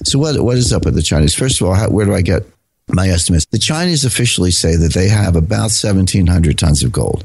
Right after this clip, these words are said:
My estimate is they have at least three thousand tons, perhaps four, perhaps even more. What do we base that on? Well, we do have some reliable data.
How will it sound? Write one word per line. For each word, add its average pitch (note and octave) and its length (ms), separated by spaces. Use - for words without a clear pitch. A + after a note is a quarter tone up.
My G#2+ 240
estimate G#2 400
is F2 120
they F2 140
have F2+ 220
at D#2+ 100
least A2 300
three F2 160
thousand D#2+ 360
tons, D#2+ 240
perhaps G2 480
four, E2+ 360
perhaps F2 400
even D2+ 200
more. D2 240
What A2+ 100
do A#2 80
we A2 100
base F2+ 320
that D2 160
on? D2 160
Well, F#2+ 120
we B2 100
do E3 160
have E3 140
some A2 180
reliable F#2 420
data. E2 320